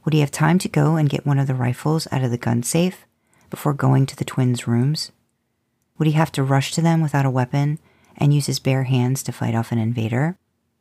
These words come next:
He reasoned he might be up for the challenge. After all,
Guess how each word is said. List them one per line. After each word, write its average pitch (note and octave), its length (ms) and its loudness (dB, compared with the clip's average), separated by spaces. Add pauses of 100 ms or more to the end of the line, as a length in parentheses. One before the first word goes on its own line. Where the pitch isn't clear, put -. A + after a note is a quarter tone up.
(400)
He F#3+ 140 4
reasoned G3+ 320 4
he D#3 120 2
might C#3 240 2
be - 140 -8
up - 140 -2
for - 120 -8
the B2 80 -2
challenge. A2 640 -6 (560)
After - 260 -4
all, C3 400 0